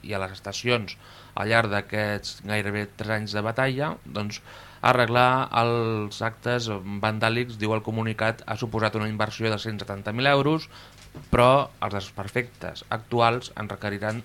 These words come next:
dos-cents mil més. Doncs davant d'aquesta xifra, els agents, és a dir, el, els bombers, recorden que la seguretat del cos i la dels ciutadans, els quals atenen,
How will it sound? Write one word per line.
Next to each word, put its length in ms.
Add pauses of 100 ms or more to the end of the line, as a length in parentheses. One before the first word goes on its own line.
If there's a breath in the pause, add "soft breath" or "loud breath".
(140)
dos-cents 360
mil 140
més. 300 (420 loud breath)
Doncs 160
davant 180
d'aquesta 340
xifra, 500
els 560
agents, 600
és 140
a 80
dir, 320
el, 240 (680 loud breath)
els 340
bombers, 400
recorden 520
que 120
la 80
seguretat 480
del 160
cos 240
i 80
la 80
dels 160
ciutadans, 420
els 140
quals 400
atenen, 560